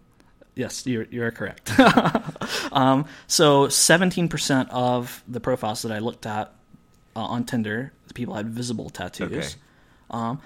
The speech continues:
Speaker 1: that's compared to twelve percent on Bumble and nine point four percent on Hinge.
Speaker 2: Interesting.
Speaker 1: So, so Tinder had almost double the number of tattooed people that,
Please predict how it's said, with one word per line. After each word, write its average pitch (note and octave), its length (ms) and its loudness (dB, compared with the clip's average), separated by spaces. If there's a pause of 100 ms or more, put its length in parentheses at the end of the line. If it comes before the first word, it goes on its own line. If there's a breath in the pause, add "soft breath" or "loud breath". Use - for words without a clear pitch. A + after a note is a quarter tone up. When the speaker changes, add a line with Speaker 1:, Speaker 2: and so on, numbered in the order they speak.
Speaker 1:
that's C3+ 180 0
compared C3+ 400 2
to B2+ 100 -2
twelve D3+ 380 4
percent B2 460 -2
on A#2 220 -2
Bumble A#2 360 0
and A2+ 380 -2 (140)
nine B2 280 -2
point B2 240 -4
four A#2+ 220 -2
percent G#2+ 500 -6
on G#2 140 -8
Hinge. A2 220 -6
Speaker 2:
Interesting. C#3+ 420 -8 (260)
Speaker 1:
So, A#2+ 380 -6 (320 soft breath)
so - 160 -4
Tinder E3 320 6
had B2+ 520 4 (180)
almost C#3 420 0
double C3 400 4
the A#2 100 -4
number A2+ 260 2
of A2+ 120 -8
tattooed A2+ 400 -6
people G#2+ 280 -8
that, G2+ 160 -8